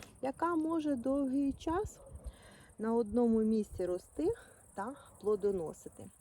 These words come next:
Хоча на практиці це зовсім не так. Так як люди, які займаються полуницею, на другий рік її ще залишають, а третій рік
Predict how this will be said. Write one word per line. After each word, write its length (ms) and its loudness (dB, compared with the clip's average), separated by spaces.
Хоча 240 -4
на 60 2
практиці 680 0
це 240 -2
зовсім 720 -4
не 340 -2
так. 200 -8
Так 180 -4
як 180 -2
люди, 320 0
які 360 0
займаються 880 0
полуницею, 920 -4
на 180 2
другий 680 0
рік 360 -14
її 280 2
ще 280 -6
залишають, 1000 -2
а 140 -4
третій 560 2
рік 220 4